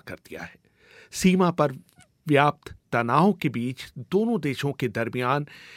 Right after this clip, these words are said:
गीता के बहाने ही सही थोड़ा तो माहौल हल्का होता दिखा। रिपोर्ट के साथ सलमान रवि।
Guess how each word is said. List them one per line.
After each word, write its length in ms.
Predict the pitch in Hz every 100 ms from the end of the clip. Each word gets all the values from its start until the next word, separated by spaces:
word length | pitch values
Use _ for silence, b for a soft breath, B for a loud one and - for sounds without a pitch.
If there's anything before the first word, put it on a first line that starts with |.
| B 233
गीता 280 | 247 262
के 120 | 240 156
बहाने 360 | 131 123 131
ही 160 | 113 117
सही 380 | - 120 202 233 _
थोड़ा 300 | - 202 220
तो 160 | 175 120
माहौल 460 | 98 98 110 117 131 b b -
हल्का 240 | 190 170
होता 300 | 92 110 -
दिखा। 300 | 85 - - - _ _ _ _ -
रिपोर्ट 320 | 127 143 165
के 120 | 180
साथ 400 | 147 156 160 - _
सलमान 380 | - 175 143 107 -
रवि। 220 | -